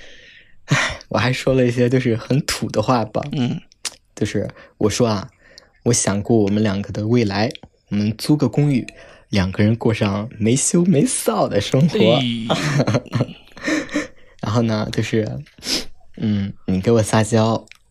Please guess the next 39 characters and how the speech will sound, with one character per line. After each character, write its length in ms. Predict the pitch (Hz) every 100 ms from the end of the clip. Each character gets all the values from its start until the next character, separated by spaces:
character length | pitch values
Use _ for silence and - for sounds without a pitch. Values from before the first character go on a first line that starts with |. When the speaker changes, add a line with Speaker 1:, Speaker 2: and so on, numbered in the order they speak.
| _ 101
Speaker 1:
卖 200 | 110 98
乖， 400 | - 117 117 110 - _
扮 120 | 101 98
可 200 | - -
爱。 380 | - 107 107 - - _ - -
上 160 | -
完 160 | 123 127
班 180 | 131 127
之 100 | 127
后， 200 | 120 113
我 120 | 98
们 120 | -
回 140 | 90 107
到 160 | 110
家， 400 | 104 113 113 101 _ - _ _ _ _ _ -
点 140 | 98
儿 20 |
点 140 | 98 98
儿 40 |
点 100 | 98
儿 20 |
点 120 | 92
儿 60 | 98
点 140 | -
儿， 100 | - - _ _ _ _ -
肯 200 | - 92
定 220 | 123 131
特 160 | - 95
别 140 | -
幸 260 | - 98 98
福。 220 | - 95 - _ _ _ _ _ _ _ _ _ _ _ _ - - _ - -
Speaker 2:
嗯。 440 | 139 120 123 170 185 - _ _ _ _ _ _ _ - - - - - _ _ - -
Speaker 1:
然 120 | - 120
后 60 |
呢， 100 | 127
他 160 | 117 160
在 160 | 180 139
这 160 | 120
个， 220 | - -